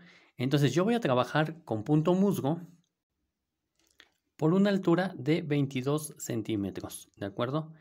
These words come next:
Entonces si yo sumo veintidós centímetros de punto musgo más diez de elástico, serían treinta y dos centímetros antes de que yo comience con mi sisa.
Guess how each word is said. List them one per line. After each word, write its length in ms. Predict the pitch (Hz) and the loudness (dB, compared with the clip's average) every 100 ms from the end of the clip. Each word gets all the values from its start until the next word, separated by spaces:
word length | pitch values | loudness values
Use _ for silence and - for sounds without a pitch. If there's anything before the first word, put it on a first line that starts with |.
| - _ - | -20 _ -4
Entonces 440 | 123 147 143 107 | 0 2 0 0
si 120 | 127 | -2
yo 140 | 135 139 | 0 0
sumo 280 | 165 127 | 2 0
veintidós 420 | 117 120 123 135 143 | 0 -2 -2 -4 0
centímetros 580 | 156 151 143 117 113 | 0 2 0 0 -2
de 80 | 107 | -4
punto 360 | 107 135 135 156 | -2 -4 0 2
musgo 480 | 170 139 98 104 - - _ | 2 0 -4 -8 -12 -20 _
más 260 | 120 117 113 | -4 -4 0
diez 240 | 151 147 | 2 2
de 120 | 143 127 | 0 -2
elástico, 640 | 151 147 156 156 175 175 | -2 -2 -4 -4 -4 -4
serían 360 | - - 135 143 | -8 -6 -2 -4
treinta 340 | 143 143 123 | -2 -4 -4
y 80 | 117 | -4
dos 160 | 127 143 | -2 -2
centímetros 680 | 147 147 151 151 160 170 - | -2 2 0 0 -2 -4 -8
antes 400 | - 131 143 151 | -6 -4 -2 -2
de 120 | 156 156 | -4 -4
que 120 | 156 | -2
yo 180 | 139 139 | -2 -2
comience 560 | 156 160 143 - 156 156 - - _ | 0 0 0 -2 -6 -8 -20 -20 _
con 320 | - 135 143 | -2 0 -2
mi 340 | 131 120 135 - | -2 -2 -2 -6
sisa. 500 | - 101 - - | -8 -8 -8 -16